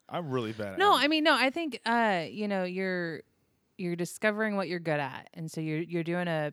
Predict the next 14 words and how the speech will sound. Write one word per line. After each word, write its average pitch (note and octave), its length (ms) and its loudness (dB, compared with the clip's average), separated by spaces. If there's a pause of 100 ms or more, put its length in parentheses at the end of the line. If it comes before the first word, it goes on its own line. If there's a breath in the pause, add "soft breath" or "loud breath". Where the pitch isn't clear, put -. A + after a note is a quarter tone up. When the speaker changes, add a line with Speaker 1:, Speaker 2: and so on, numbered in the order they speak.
Speaker 2:
Patreon. G3 580 -4
What's F3+ 220 -4
that? F3 240 -2
What F3+ 120 -4
are - 20 -2
you F3+ 80 -4
gonna E3+ 160 -4
put E3+ 160 -6
on G3 160 -2
it, C3 160 -8
though? A#2+ 300 -10 (100)
Speaker 1:
Extra B2+ 340 -6
episodes, A2+ 680 -6
fucking, G2+ 760 -10